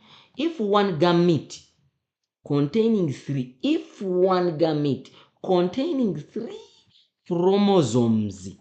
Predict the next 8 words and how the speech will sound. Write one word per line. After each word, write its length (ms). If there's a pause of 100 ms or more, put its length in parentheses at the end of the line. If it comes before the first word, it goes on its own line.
(100)
I 140
see, 280 (1000)
fertilizes 680
a 120
gamete 460
containing 760 (180)
two 520
chromosomes, 720